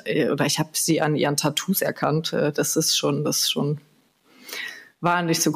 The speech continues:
cool. Also da hab ich dann so meine, meine, meinen Bildschirm als Schutzmauer sozusagen vermisst in dem Moment. Also ich mag das nicht so gerne. Es ist okay, wenn man mich höf-, höflich anspricht, aber ob ich beim Röntgen, äh, eine entblößte Frau da ansprechen würde, also das, äh,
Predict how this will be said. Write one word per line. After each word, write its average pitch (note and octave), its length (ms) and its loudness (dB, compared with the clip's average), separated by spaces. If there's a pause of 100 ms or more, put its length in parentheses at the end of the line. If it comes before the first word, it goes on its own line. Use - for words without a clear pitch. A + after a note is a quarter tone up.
cool. D3 160 4
Also C#3+ 240 2
da D3+ 260 2
hab D#3+ 140 2
ich D#3+ 140 -2
dann D3 260 2
so D#3 400 2 (1120)
meine, E3 260 2
meine, D3+ 560 2
meinen D#3+ 300 2
Bildschirm E3+ 480 2
als D3 280 2
Schutzmauer C#3 640 2
sozusagen C#3+ 640 0
vermisst D3 420 2
in D3 100 2
dem C#3 160 2
Moment. C#3+ 560 0
Also D#3+ 140 2
ich G3+ 100 0
mag G#3+ 160 4
das - 360 0
nicht D#3 280 2
so C#3 140 2
gerne. C#3 320 2
Es C#3+ 140 0
ist E3 120 2
okay, F#3+ 280 2
wenn F3+ 120 2
man D#3 120 2
mich D3+ 200 0
höf-, E3 240 0
höflich D#3+ 460 0
anspricht, F3 480 2
aber D3+ 240 2
ob D3 160 -2
ich - 180 -2
beim D3 220 2
Röntgen, E3 560 2
äh, D#3+ 40 2
eine D#3+ 420 2
entblößte D#3 560 0
Frau D3+ 260 0
da D#3 140 2
ansprechen D3 580 0
würde, C#3 220 2
also C#3 180 0
das, - 300 -2
äh, C#3 200 0